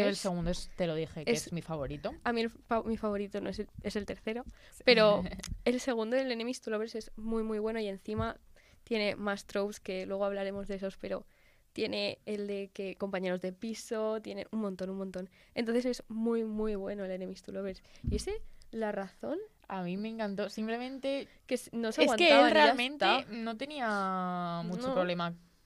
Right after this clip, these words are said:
Speaker 2: con ella, o sea, realmente él no tenía mucho problema con ella porque al final era amiga de la, de
Speaker 1: Lo
Speaker 2: su
Speaker 1: que pasa es
Speaker 2: hermana.
Speaker 1: que cuando vivían juntos sí que tenían pullas, tenían un
Speaker 2: Pero
Speaker 1: montón de
Speaker 2: ella lo veía como el típico deportista, como
Speaker 1: Claro.
Speaker 2: súper
Speaker 1: Y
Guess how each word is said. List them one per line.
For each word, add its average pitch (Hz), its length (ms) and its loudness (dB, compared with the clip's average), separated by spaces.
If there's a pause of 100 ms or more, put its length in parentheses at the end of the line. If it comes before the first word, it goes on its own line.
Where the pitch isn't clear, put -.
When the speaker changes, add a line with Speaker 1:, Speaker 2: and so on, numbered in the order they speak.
(160)
Speaker 2:
con 170 220 -2
ella, 151 360 -2
o 185 60 -10
sea, 180 200 -2
realmente 190 440 -2
él 208 80 -2
no 208 100 -2
tenía 202 160 -4
mucho 202 200 -6
problema 196 260 -2
con 196 140 -4
ella 202 140 0
porque 202 160 -4
al 180 80 -4
final 170 260 -4
era 180 140 0
amiga 190 280 -4
de 180 140 -4
la, 160 340 -4
de 254 60 -2
Speaker 1:
Lo 254 60 4
Speaker 2:
su 247 60 -2
Speaker 1:
que 233 100 2
pasa 226 200 4
es 220 100 2
Speaker 2:
hermana. 190 80 -2
Speaker 1:
que 226 120 -2
cuando 208 280 -2
vivían 202 380 0
juntos 226 460 -4
sí - 160 -10
que 202 100 -2
tenían 202 320 -4
pullas, 202 640 -2
tenían 202 520 -4 (280)
un 214 80 -8
Speaker 2:
Pero - 0 -
Speaker 1:
montón 202 280 -2
de 220 80 6
Speaker 2:
ella 240 160 8
lo 262 120 8
veía 254 280 6
como 240 180 -2
el 214 80 -2
típico 220 320 -4
deportista, 208 760 -2
como 202 160 -2
Speaker 1:
Claro. 202 200 2
Speaker 2:
súper 190 800 -4
Speaker 1:
Y 180 40 -14